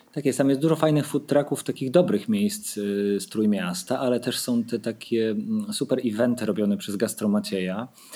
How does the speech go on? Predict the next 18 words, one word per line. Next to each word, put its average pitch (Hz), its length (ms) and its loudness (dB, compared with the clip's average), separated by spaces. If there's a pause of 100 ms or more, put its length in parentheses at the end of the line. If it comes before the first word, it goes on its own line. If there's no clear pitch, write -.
(320)
który 123 340 2
ściąga 110 680 4
z 101 480 0 (580)
całego 107 440 4
kraju, 104 500 2
nie 92 160 2
tylko, 120 580 2 (680)
e, 98 580 2
mistrzów, 214 1000 0
e, 98 800 0
różnych 104 360 2
dziedzin, 87 520 -2
bo, 87 240 -8
bo 82 160 -14
był 87 200 -6
pan 90 280 -8
od - 160 -10
ramenu 104 560 -2